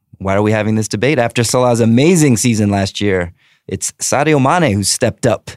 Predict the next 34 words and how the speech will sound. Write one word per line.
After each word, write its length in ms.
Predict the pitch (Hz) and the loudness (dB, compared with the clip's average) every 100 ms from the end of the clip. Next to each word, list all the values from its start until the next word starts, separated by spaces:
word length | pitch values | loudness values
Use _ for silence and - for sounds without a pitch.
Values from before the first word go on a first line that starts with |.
| _ - | _ -10
to 100 | 95 | -6
the 80 | |
fore 480 | 90 - 123 107 95 - | -6 -2 0 0 0 -2
as 240 | 92 90 - | -4 -6 -4
Liverpool's 500 | 113 113 - 107 110 | -2 -2 -4 -4 -2
most 220 | 104 - | -4 -2
reliable 380 | 95 95 90 95 | -2 -2 -4 -6
scorer. 380 | - 101 95 - _ _ - | -4 -4 -4 -6 _ _ -8
He 200 | 180 190 | -2 2
has 480 | 165 185 196 - - _ _ _ - | 2 2 0 -4 -12 _ _ _ -6
eleven 360 | 107 104 123 120 | -2 0 0 0
goals 340 | 113 110 95 | 2 0 -2
in 80 | 98 | -4
his 160 | 92 90 | -4 -4
ele-, 240 | 87 101 - | -2 -2 -2
last 420 | 95 113 117 - - | -2 -2 -2 -8 -6
eleven 380 | 98 98 110 110 | -2 0 2 2
matches, 540 | 101 95 98 98 - - | 0 -2 -4 -6 -10 -10
including 440 | 107 - 190 170 123 | -8 -2 0 2 2
nine 380 | 117 127 135 | 2 0 0
in 140 | 113 110 | 0 -2
the 60 | |
Premier 340 | 107 107 110 110 | -2 -4 -2 0
League 320 | 110 107 - _ _ - | 0 -4 -8 _ _ -10
since 220 | 110 101 | -6 -4
the 60 | 101 | -4
start 260 | 101 101 | 0 0
of 120 | 90 | -2
the 60 | 87 | -6
year, 220 | 92 95 | -4 -4
which 220 | 87 80 | -4 -8
is 100 | 90 | -12
the 100 | - | -8
most, 540 | 85 85 73 - - | -6 -4 -6 -8 -12